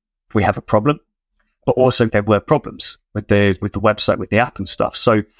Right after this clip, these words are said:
it wasn't just a case of, well, we could market more and we could grow because we knew that we weren't converting as well as we should do, but we couldn't fix it because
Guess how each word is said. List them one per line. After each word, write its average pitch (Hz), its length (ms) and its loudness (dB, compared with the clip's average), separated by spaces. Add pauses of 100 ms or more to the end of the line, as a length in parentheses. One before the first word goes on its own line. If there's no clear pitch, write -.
(920)
it 117 160 0
wasn't 113 220 0
just 107 180 -2
a - 40 -6
case 110 260 0
of, 101 100 -2
well, 107 120 2
we 104 100 -2
could - 160 -6
market 107 380 0
more 98 260 0
and 98 100 -6
we 92 80 -4
could 95 200 -10
grow 117 280 2
because 98 320 -6
we 110 80 0
knew 107 440 2
that 98 300 2 (480)
we 107 80 2
weren't 101 280 2
converting 107 440 0 (200)
as - 140 -8
well 92 120 -4
as 90 120 -6
we 92 80 -4
should - 240 0
do, 98 180 2 (460)
but 110 100 2
we 101 60 0
couldn't 101 380 -2
fix - 320 -2
it 107 140 0
because - 400 -2